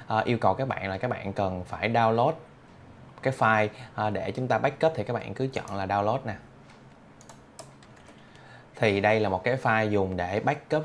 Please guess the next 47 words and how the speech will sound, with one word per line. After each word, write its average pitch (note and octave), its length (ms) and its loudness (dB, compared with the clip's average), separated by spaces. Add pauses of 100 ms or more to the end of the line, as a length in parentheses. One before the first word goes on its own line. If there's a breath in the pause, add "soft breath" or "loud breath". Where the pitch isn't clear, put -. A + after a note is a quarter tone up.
(120)
ví C#3 160 0
Solid A2 440 0
của A#2 100 0
mọi G2+ 160 -2
người. G2+ 200 2 (260 loud breath)
Một - 140 -2
lát C3 140 4
nữa C#3+ 80 -2
mình G2 180 -2
sẽ A2 240 -2
th-, A#2 180 -6
sử G2 420 -4
dụng, G#2 460 -2
ờ, G#2 240 -2
mình F#2+ 140 -4
sẽ G#2+ 100 2
hướng C3 160 0
dẫn G2 100 -4
các B2+ 120 -4
bạn G2+ 200 -8
cách C3 180 0
để A#2+ 80 -4
sử G2 140 -6
dụng F#2+ 100 -8
cái B2 140 -4
file G#2 200 -2
này F#2 140 -6
nha. G#2 200 0 (1500)
Mục G2+ 160 -2
đích C3+ 140 2
của A#2+ 100 2
file G#2+ 220 0
này F#2 200 0
là F2+ 140 0
để F#2 160 -4
các B2+ 140 -2
bạn F#2+ 160 -4
có A2 60 -2
thể A2 140 -2
truy A2 180 -2
cập F#2 240 -2
vào F#2+ 120 0
ví A2 180 0
các C3+ 160 -2
bạn F#2+ 180 -6
sau G#2+ 160 0
này. F#2+ 180 -2